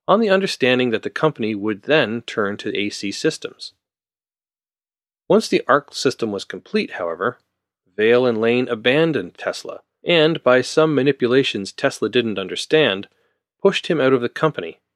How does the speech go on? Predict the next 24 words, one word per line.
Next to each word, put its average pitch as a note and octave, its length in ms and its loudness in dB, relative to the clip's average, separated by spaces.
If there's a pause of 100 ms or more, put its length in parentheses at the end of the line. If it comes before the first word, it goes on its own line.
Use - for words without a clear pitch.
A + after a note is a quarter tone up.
(880)
Vail B2+ 260 4
and C#3 140 2
Lane A2+ 260 2
shuttered B2 460 0
the A2+ 80 -2
Tesla - 440 -4
Electric G2+ 480 -4
Light G2 280 0
and F#2 120 -10
Manufacturing F#2+ 640 -4
Company D3 460 -4 (480)
and C3+ 160 0
created D#3+ 380 4
a E3 60 4
new F3 180 6
firm, F#2 380 -2 (400)
the F#2 80 -4
Union C#3+ 400 0
County G#2 400 -2
Electric G2 460 -2
Light G2+ 300 0
and F2+ 140 -10
Manufacturing G2+ 720 -4
Company, - 420 -14